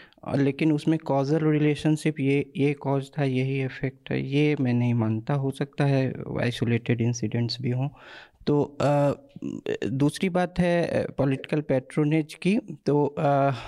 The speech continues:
जैसे कि कुछ घटनाएं हैं, इतना बड़ा देश है, तो रोज़ हज़ारों घटनाएं होती हैं। वो हर, हर समुदाय का कुछ जो है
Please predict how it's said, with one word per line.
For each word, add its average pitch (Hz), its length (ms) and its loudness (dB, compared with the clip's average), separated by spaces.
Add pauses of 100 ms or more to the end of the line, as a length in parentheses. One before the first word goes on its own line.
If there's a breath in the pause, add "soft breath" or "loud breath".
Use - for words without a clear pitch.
(180 loud breath)
जैसे 147 280 0
कि 147 160 0
कुछ - 360 -4 (100)
घटनाएं 139 640 0
हैं, 135 200 -6 (400)
इतना - 380 -4
बड़ा 147 280 -2
देश 147 400 -4
है, 143 240 -10 (680 loud breath)
तो 131 80 2
रोज़ 143 280 2
हज़ारों 147 460 0
घटनाएं 131 420 2
होती 113 360 -4
हैं। 123 520 -4
वो 139 320 0
हर, 156 460 0
हर 151 220 -2
समुदाय 160 540 0
का 170 200 0
कुछ - 480 -6
जो 165 120 2
है 165 440 0